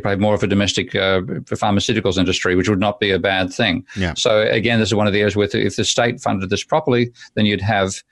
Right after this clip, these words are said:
Speaker 1: uh, that's one of the ways the state keep creating money without creating too many bureaucrats. Of course,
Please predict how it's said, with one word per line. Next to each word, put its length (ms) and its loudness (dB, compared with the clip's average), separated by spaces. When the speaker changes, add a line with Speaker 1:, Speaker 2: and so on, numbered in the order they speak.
Speaker 1:
uh, 320 0
that's 300 0
one 120 2
of 60 2
the 60 0
ways 160 2
the 100 0
state 280 0
keep 120 -4
creating 380 0
money 180 2
without 320 0
creating 320 0
too 140 -2
many 180 2
bureaucrats. 640 0
Of 140 -2
course, 380 0